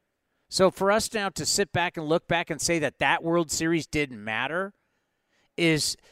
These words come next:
that, that is the short-sightedness and the stuff you hear in our game, unfortunately. You hear it in all sports. There's dumb things that happen in sports. That's one of 'em. Don't degrade the Dodgers in their World Series championship.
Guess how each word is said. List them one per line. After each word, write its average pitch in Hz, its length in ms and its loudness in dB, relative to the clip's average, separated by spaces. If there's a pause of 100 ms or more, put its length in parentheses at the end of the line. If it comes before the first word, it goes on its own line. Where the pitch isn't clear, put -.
(120)
that, 170 420 -4 (140)
that 185 240 4
is 208 180 2
the 165 120 -2
short-sightedness 180 1400 0 (300)
and 147 140 -6
the 143 60 -2
stuff 180 340 0
you 165 180 0
hear 165 300 2
in 147 80 -2
our 139 120 2
game, 147 320 -4
unfortunately. 156 760 -2 (180)
You 120 120 -6
hear 170 180 4
it 151 60 0
in 151 80 -2
all 156 220 4
sports. 151 460 0
There's 123 260 -8
dumb 156 280 0
things 147 300 -4
that 139 140 -2
happen 143 280 0
in 131 120 -4
sports. 135 380 -4 (240)
That's 123 280 -2
one 117 200 -4
of 90 80 -10
'em. 80 120 -16 (280)
Don't 170 220 6
degrade 165 300 2
the 151 80 -4
Dodgers 139 520 2
in 131 100 -2
their 131 100 0
World 123 260 0
Series 120 240 -4
championship. 98 720 -10